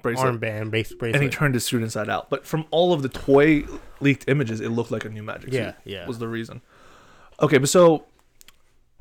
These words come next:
Speaker 1: now he's
Speaker 2: Then
Speaker 1: like, "I gotta go get my friends. We're gonna do this as a team."
Speaker 2: Mm-hmm.
Speaker 1: And then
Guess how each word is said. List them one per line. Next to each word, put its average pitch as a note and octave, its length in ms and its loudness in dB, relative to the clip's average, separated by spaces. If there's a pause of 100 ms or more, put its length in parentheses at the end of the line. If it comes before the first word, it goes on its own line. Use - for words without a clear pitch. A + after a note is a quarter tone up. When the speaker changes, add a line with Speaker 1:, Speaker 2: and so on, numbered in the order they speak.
(120)
Speaker 1:
now E3 180 6
he's E3 200 4
Speaker 2:
Then D3+ 100 8
Speaker 1:
like, - 100 -2
"I C#3+ 60 4
gotta D3+ 140 8
go C#3 60 4
get C#3+ 100 4
my A#2+ 100 0
friends. F#3 600 2 (1200)
We're C3+ 100 2
gonna C3+ 140 4
do C#3 180 4
this C#3 200 6
as B2 120 2
a A#2 40 -2
team." D#3 580 2
Speaker 2:
Mm-hmm. G#2 280 -14 (680)
Speaker 1:
And B2+ 260 6
then B2 380 2